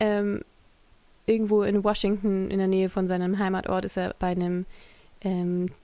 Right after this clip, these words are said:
Tierheim vorbeigefahren und hat gesagt, "Ja,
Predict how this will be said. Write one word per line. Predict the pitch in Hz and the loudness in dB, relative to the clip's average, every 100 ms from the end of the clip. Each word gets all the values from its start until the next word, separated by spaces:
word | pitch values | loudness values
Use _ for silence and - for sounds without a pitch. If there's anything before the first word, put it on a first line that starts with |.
| _ | _
Tierheim | - 226 220 185 | -2 0 0 -2
vorbeigefahren | 196 185 185 180 190 196 185 196 202 - - - | -2 -2 -2 -2 -6 -4 -2 -4 -6 -12 -12 -6
und | |
hat | 196 - | -6 -4
gesagt, | 180 185 180 - | -2 0 -2 -2
"Ja, | 247 240 240 | 0 2 0